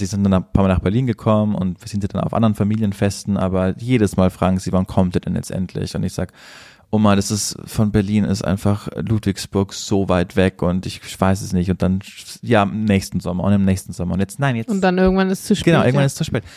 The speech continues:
Speaker 1: Deshalb muss ich das jetzt auch einfach mal machen. Und das war so ein, so ein schönes Learning einfach, dass man daran auch mal denken sollte.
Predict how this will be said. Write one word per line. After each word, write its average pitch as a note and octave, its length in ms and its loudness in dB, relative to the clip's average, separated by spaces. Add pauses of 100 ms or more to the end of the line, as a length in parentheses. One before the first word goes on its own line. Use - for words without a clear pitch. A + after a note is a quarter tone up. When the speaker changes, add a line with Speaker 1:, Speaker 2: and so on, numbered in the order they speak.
(220)
Speaker 1:
Deshalb C3+ 140 -2
muss D#3+ 140 0
ich D#3 60 0
das C#3+ 80 0
jetzt C3+ 140 0
auch - 160 2
einfach A#2+ 200 2
mal A2+ 100 2
machen. G2 260 0
Und F#2 120 0
das G2 160 -4
war G2 120 4
so G2 160 0
ein, F#2+ 120 2 (520)
so - 160 -4
ein G2+ 80 4
schönes F#2+ 540 2
Learning F2 560 2
einfach, F2 500 -4
dass - 540 -6
man F2 640 -4 (100)
daran F2 380 2
auch F2 160 4
mal F2 160 4
denken E2+ 300 0
sollte. - 420 -6